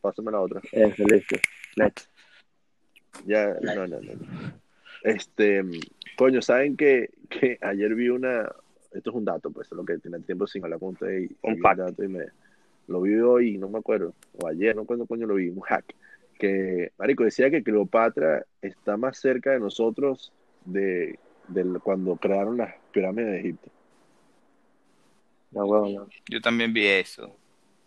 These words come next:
Speaker 1: Marico,
Speaker 2: Pero Cleopatra
Speaker 1: malditos
Speaker 2: fue,
Speaker 1: malditos
Speaker 2: marico.
Speaker 1: egipcios, huevón.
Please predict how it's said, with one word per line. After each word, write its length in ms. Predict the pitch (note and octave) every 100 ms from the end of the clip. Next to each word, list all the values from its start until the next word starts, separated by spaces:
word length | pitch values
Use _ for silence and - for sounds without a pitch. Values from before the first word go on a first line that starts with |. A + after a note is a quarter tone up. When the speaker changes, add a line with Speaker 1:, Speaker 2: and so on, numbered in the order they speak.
| -
Speaker 1:
Marico, 200 | B2 A#2
Speaker 2:
Pero 100 | A2+ A2+
Cleopatra 420 | A#2 A2+ G#2+ C3+
Speaker 1:
malditos 120 | C#3
Speaker 2:
fue, 1200 | C#3 D3 D#3 E3 E3 D#3+ D3+ C3+ A#2 G#2+ G2 G2+ -
Speaker 1:
malditos 580 | - G#2+ G#2+ A2+ A#2 A2+
Speaker 2:
marico. 180 | A2 A2
Speaker 1:
egipcios, 420 | B2 G#2+ - G2 F2
huevón. 440 | G2 G2 F2+ E2